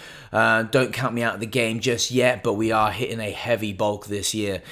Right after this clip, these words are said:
um, which I'm gonna be documenting, um, how I'm feeling,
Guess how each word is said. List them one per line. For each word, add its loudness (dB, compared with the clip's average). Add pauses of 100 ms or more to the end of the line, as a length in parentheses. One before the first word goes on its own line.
(180)
um, 0
which -4
I'm -2
gonna 0
be -6
documenting, -4
um, 0
how 4
I'm -2
feeling, -4